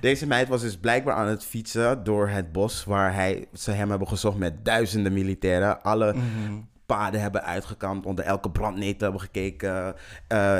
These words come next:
Speaker 1: eekhoorns opzij te hebben geschoven.
Speaker 2: Niet de eekhoorns.
Speaker 1: <laughs> Om hem helemaal te vinden. En, eh, hij was aan het mountainbiken en hij heeft het gevonden. Eh, daar waar het leger dus heeft gefaald. En het enige wat ik, zeg maar, ehm, gevoel dat ik een beetje erbij krijg, is een beetje Jeffrey Epstein vibes.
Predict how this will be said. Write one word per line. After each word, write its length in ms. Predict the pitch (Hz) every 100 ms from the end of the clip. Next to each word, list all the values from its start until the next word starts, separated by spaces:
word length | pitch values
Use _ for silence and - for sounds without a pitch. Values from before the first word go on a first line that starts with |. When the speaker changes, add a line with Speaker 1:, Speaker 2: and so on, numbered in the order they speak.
| -
Speaker 1:
eekhoorns 460 | 104 104 104 101 101
opzij 300 | 92 110 104
te 60 |
hebben 180 | 107 101
geschoven. 600 | 107 - 101 101 107 110
Speaker 2:
Niet 140 | 208 269
de 80 | -
eekhoorns. 680 | 180 190 - 113 110 - - -
Speaker 1:
<laughs> 200 | 139 113
Om 120 | 123 117
hem 160 | 123
helemaal 320 | 123 123 123 117
te 100 | 113
vinden. 360 | 113 113 113
En, 340 | 117 113 110 -
eh, 360 | 107 104 104 101 - - -
hij 160 | - 127
was 140 | 135
aan 80 | 135
het 100 | 110
mountainbiken 600 | 104 131 147 147 143 143
en 60 | 123
hij 100 | 110
heeft 120 | 104
het 100 | -
gevonden. 540 | - - 180 196 220 - - - - -
Eh, 320 | 123 127 120 113
daar 200 | 120 120
waar 120 | 113
het 100 | 107
leger 340 | 110 110 -
dus 160 | 101 92
heeft 220 | 98 -
gefaald. 580 | - - 92 101 160 - - - - -
En 140 | 127
het 100 | 135
enige 240 | 135 165 175
wat 100 | 156
ik, 80 |
zeg 120 | 151 147
maar, 420 | 131 127 - -
ehm, 540 | 110 110 104 107 104 104
gevoel 440 | - - 120 123
dat 80 | 117
ik 100 | 110
een 80 | 98
beetje 260 | 104 98
erbij 200 | 95 85
krijg, 240 | - 90 80
is 100 | 101
een 60 |
beetje 160 | 107 101
Jeffrey 380 | 85 90 92 -
Epstein 380 | 80 - 98 101
vibes. 440 | 95 101 143 -